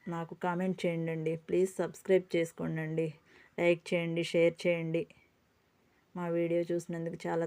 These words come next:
థ్యాంక్స్ అండి మీకు. చూడండి, ఎలా స్మూత్గా వచ్చినాయో. నేను ఒకటి చూపిస్తున్నాను చూడండి. అదిగోండి, అట్లా మెత్తగా, స్మూత్గా, తింటుంటే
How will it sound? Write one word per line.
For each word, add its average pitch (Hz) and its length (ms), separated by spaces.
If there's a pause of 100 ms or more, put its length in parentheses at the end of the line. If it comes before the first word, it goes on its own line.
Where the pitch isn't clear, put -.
థ్యాంక్స్ 170 360
అండి 165 200
మీకు. 165 340 (1040)
చూడండి, 170 440 (120)
ఎలా 170 200
స్మూత్గా 175 640
వచ్చినాయో. 165 460
నేను 165 220
ఒకటి 160 220
చూపిస్తున్నాను 165 640
చూడండి. 160 500 (640)
అదిగోండి, 165 460
అట్లా 165 240
మెత్తగా, 165 560
స్మూత్గా, 165 640
తింటుంటే 165 640